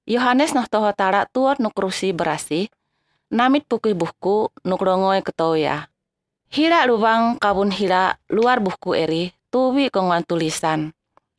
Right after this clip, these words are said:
Buku ori tenuhtup, kabun yamaro jelayak akan ngupata. Kabun ico melekat,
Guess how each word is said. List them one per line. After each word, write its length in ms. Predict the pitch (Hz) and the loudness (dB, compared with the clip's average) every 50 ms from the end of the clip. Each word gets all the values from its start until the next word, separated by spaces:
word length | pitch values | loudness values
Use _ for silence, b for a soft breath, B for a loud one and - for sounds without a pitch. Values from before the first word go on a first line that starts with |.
| _ - | _ -6
Buku 320 | 165 196 196 - - 247 | -4 -4 -4 -4 -2 0
ori 320 | 269 240 247 240 247 247 240 | 2 2 2 2 2 2 0
tenuhtup, 640 | - 220 214 208 202 - - - 208 208 214 202 _ _ _ _ _ _ _ _ _ - | 0 0 0 0 -2 -4 -4 -2 0 0 0 0 _ _ _ _ _ _ _ _ _ -4
kabun 320 | - 180 175 190 190 185 180 | -2 0 0 0 0 2 2
yamaro 480 | 175 180 185 202 220 220 233 240 220 | 2 2 2 0 0 2 0 0 0
jelayak 480 | 190 190 196 185 180 170 170 170 175 - | 0 0 0 0 2 2 2 0 0 -2
akan 480 | - - - - - 165 170 170 165 | -4 -6 -8 -6 -4 -2 -2 -2 -2
ngupata. 480 | 160 156 160 160 - - 147 151 - _ _ _ _ _ _ _ _ _ _ _ _ _ _ _ _ _ _ _ _ _ _ _ _ _ _ _ _ _ _ - | -2 -2 -2 -4 -4 -4 -8 -8 -10 _ _ _ _ _ _ _ _ _ _ _ _ _ _ _ _ _ _ _ _ _ _ _ _ _ _ _ _ _ _ 0
Kabun 320 | 226 240 269 330 339 277 | 0 2 2 2 2 2
ico 240 | 240 - 247 247 233 | 0 2 0 2 2
melekat, 480 | 220 208 190 175 160 - - 175 190 | 2 2 2 0 -2 -2 -2 -2 -2